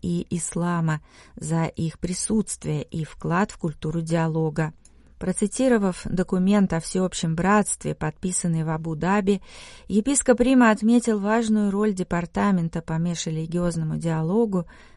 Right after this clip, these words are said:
который содействует реальным контактам, основанным на человеческом братстве. "Важно не останавливаться, несмотря на напряженные времена", подчеркнул папа. "Богословский диалог между христианами и иудеями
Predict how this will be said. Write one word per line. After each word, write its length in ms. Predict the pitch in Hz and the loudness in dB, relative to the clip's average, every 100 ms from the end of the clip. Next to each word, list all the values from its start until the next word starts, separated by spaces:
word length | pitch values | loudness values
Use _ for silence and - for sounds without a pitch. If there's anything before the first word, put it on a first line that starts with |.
| - | -6
который 380 | 185 - 247 233 | -2 2 4 4
содействует 800 | - 180 160 190 214 190 175 170 | 2 0 2 2 2 -2 -2 0
реальным 520 | 175 180 196 214 208 | 0 2 4 4 2
контактам, 760 | 208 202 - 165 - - 156 - - - | 2 0 0 -2 -4 -4 -6 -6 -14 -8
основанным 800 | - - 175 180 190 175 165 160 - | -4 -2 2 2 2 2 0 -2 -2
на 100 | 175 | -4
человеческом 840 | - 180 160 160 - 165 - 170 | -2 -2 0 -2 -4 -8 -4 -4
братстве. 520 | 175 170 151 - - - - - - - - - | -2 -2 -4 -8 -14 -20 -20 -20 -20 -20 -20 -12
"Важно 460 | - 175 226 220 208 | -2 4 6 8 6
не 200 | 190 190 | 6 6
останавливаться, 1000 | 196 - 208 185 208 226 175 160 - - | 4 2 2 4 4 4 2 -2 -4 -2
несмотря 640 | 156 160 165 160 185 214 | -2 0 -2 0 2 4
на 140 | 226 214 | 6 6
напряженные 840 | 196 - 170 160 165 185 180 175 | 4 0 -2 -2 0 2 2 0
времена", 500 | 160 165 165 160 160 | 0 -2 0 -2 -2
подчеркнул 560 | - 156 - - 175 160 | -6 -8 -8 -6 -4 -4
папа. 460 | - 160 165 160 165 - _ - - - | -2 -4 -4 -6 -10 -16 _ -20 -20 -4
"Богословский 720 | 190 196 202 233 226 - 220 | 0 2 4 4 4 4 0
диалог 480 | 190 208 202 226 220 | 4 4 4 2 2
между 420 | 196 180 175 175 | 2 0 0 -4
христианами 840 | 165 180 170 - 202 196 180 170 | -2 -4 -4 0 2 4 4 2
и 360 | 160 - 170 165 | 0 -2 -2 0
иудеями 680 | 165 165 185 226 208 170 | -2 -2 4 6 6 2